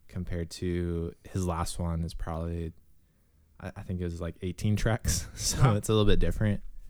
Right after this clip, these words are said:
Speaker 1: Um, the last four songs are really good.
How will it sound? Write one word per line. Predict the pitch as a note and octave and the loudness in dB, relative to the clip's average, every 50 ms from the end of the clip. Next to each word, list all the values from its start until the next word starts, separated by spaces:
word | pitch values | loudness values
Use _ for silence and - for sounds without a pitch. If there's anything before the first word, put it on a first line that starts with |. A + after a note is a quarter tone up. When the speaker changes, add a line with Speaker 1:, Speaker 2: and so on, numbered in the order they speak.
| - - - - - - - - | -14 -16 -16 -16 -16 -16 -16 -10
Speaker 1:
Um, | - F2 F2 F2 E2+ E2 E2+ E2 F2+ - - - - - - _ - - - _ _ _ _ _ _ _ _ _ _ _ | -6 -4 -4 -2 -4 -4 -6 -8 -10 -12 -18 -20 -20 -20 -20 _ -20 -20 -20 _ _ _ _ _ _ _ _ _ _ _
the | - G2 | -6 -4
last | G#2 A2+ - - - | -2 -2 -4 -4 -4
four | - G2 F2 | -4 -4 -4
songs | - F2 E2 F2 G2 - | -2 -2 -2 -2 -2 -4
are | - | -6
really | C2 B1+ C2 | -6 -6 -6
good. | C2+ C2+ - | -8 -8 -10